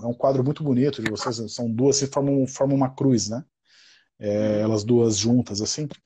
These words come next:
Speaker 1: E esses
Speaker 2: Isso.
Speaker 1: dias eu tava vendo um trabalho, cara,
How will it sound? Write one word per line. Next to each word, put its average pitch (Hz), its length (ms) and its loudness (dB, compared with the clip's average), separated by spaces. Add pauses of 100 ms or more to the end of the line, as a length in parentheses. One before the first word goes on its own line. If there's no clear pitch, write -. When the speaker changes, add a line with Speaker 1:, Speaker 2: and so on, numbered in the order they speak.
(500)
Speaker 1:
E 143 180 4
esses 175 200 4
Speaker 2:
Isso. 151 80 4
Speaker 1:
dias 175 140 4
eu 180 80 4
tava 180 220 4
vendo 165 260 2
um 160 200 2
trabalho, 143 460 0
cara, 127 200 -10